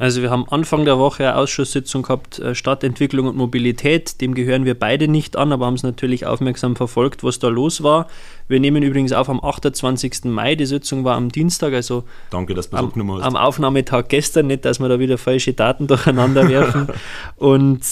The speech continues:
Speaker 1: wir haben es im Vorfeld, kriegen wir es ja schon schriftlich, äh, ungefähr eine Woche vor der Sitzung,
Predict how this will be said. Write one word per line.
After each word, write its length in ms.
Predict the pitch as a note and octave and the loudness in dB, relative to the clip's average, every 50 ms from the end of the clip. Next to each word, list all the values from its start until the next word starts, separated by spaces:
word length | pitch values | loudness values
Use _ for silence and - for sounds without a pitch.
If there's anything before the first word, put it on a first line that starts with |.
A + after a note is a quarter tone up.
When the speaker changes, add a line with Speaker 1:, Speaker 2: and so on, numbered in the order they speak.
| - - - - - - - - - | -6 -8 -10 -14 -18 -20 -20 -20 -18
Speaker 1:
wir 320 | - - - C#3 C3+ B2+ | -14 -12 -2 2 2 4
haben 100 | C3+ C#3+ | 4 4
es 80 | D3+ - | 2 2
im 100 | D3 C#3 | 2 2
Vorfeld, 460 | - - C3+ D#3 D#3+ - F3 D#3 C#3+ | 4 4 4 4 4 4 2 4 4
kriegen 220 | - D3 D3 D3 | 6 6 6 6
wir 60 | D3 D3 | 4 4
es 100 | C#3 - | 4 4
ja 100 | C#3 C3+ | 2 2
schon 160 | - - C3 | 2 2 2
schriftlich, 800 | - - C#3 E3 F3+ - - - E3+ E3 E3 - - - - - | 2 4 4 2 2 2 2 4 6 6 6 4 0 -6 -2 2
äh, 220 | C3+ C3+ C3+ C#3 | 4 4 4 4
ungefähr 460 | C3 - - C#3 C3+ C#3 B2+ - C3 | 2 0 -2 -4 -4 -4 -2 0 0
eine 80 | B2 A#2 | 2 2
Woche 200 | C3+ C#3+ - - | 2 0 0 -2
vor 180 | - - C3 C3 | -2 0 2 2
der 120 | C3 B2 | 2 2
Sitzung, 540 | A#2 C#3+ D3+ - - - D#3+ D3+ D3+ D3+ | 0 -2 -2 -2 0 2 2 2 2 0